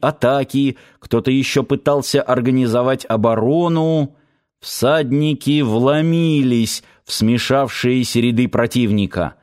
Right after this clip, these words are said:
Разверзся кромешный ад.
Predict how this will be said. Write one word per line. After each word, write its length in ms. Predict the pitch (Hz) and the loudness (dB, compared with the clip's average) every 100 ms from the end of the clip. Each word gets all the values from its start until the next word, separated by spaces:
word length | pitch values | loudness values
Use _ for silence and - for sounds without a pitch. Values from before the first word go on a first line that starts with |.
| _ _ _ - | _ _ _ -6
Разверзся 1500 | 90 123 104 110 110 170 151 131 - - 143 156 156 151 - | -2 0 0 0 2 0 0 -4 -6 -6 -2 0 2 0 -4
кромешный 1080 | - 107 117 127 143 135 - 120 131 127 - | -4 -2 0 2 0 -2 0 2 2 0 -2
ад. 560 | 107 117 110 95 - - | -4 0 0 -2 -8 -20